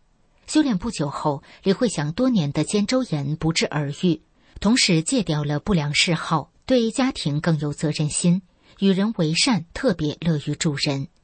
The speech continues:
一九九九年七月，中共江氏流氓集团镇压法轮功后，李慧祥全家人顶着压力与迫害，选择坚定修炼，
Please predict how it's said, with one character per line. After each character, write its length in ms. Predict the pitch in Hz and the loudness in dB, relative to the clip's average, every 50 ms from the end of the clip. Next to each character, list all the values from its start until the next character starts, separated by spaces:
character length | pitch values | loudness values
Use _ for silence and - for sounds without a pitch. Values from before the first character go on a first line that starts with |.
| _ _ _ _ _ _ _ _ _ _ _ _ _ _ - | _ _ _ _ _ _ _ _ _ _ _ _ _ _ -2
一 100 | - 302 | -2 0
九 220 | - 202 170 147 | 2 2 0 0
九 160 | 147 - 160 147 | 0 -2 -2 -2
九 160 | - 165 151 | 0 -2 -2
年 180 | 143 147 143 | 0 -2 -2
七 260 | 147 - - 233 247 - | -4 -4 -4 -4 -4 -2
月， 200 | - 269 190 135 - - - - - | 0 0 0 0 -4 -10 -18 -6 0
中 140 | - 302 311 | 2 2 4
共 160 | 302 240 180 | 4 2 2
江 200 | - 214 208 220 | 4 2 2 2
氏 200 | 220 - - 165 | 2 2 0 0
流 100 | 147 156 | 0 0
氓 180 | 147 151 151 | 0 0 -2
集 200 | 151 - - 156 | -2 0 -2 -2
团 260 | 151 - - 147 147 160 | -2 -2 -4 -2 -2 0
镇 180 | - 202 175 | 2 2 2
压 140 | 170 196 208 | 2 2 0
法 180 | 208 - 165 147 | 0 -2 -4 -2
轮 160 | 143 151 151 | -2 -2 -2
功 220 | - - 165 165 | 0 0 0 0
后， 320 | 165 - - - 143 165 - _ _ _ _ _ - - - | 0 -2 -2 -2 -4 -4 -6 _ _ _ _ _ -20 -8 0
李 100 | - 233 | 0 0
慧 160 | 226 - 311 | 2 2 2
祥 220 | 294 - 175 - | 2 2 -2 -2
全 180 | 175 - - 151 | -2 -4 -4 -2
家 220 | 151 - 165 170 | 0 0 0 2
人 240 | 170 - 160 151 151 | 2 0 0 -2 0
顶 180 | - 175 156 151 | -2 -2 -2 0
着 120 | - 160 151 - | 0 -2 -2 0
压 160 | 202 208 226 | 0 0 0
力 200 | - 220 175 147 | 0 0 0 0
与 120 | 151 151 | 0 -4
迫 200 | 151 - - 170 | -4 -2 -2 -2
害， 320 | 151 - - - 156 151 - - | -2 -2 -4 -4 -4 -6 -6 -8
选 220 | - - 175 160 | -4 0 0 0
择 200 | - - 147 151 | 0 0 -2 -2
坚 280 | 147 - - 226 226 233 | -2 -2 0 0 0 2
定 180 | - 240 170 | 2 0 0
修 240 | - - - 165 151 | 0 0 0 -2 0
炼， 260 | 151 165 170 160 139 | 0 0 0 0 0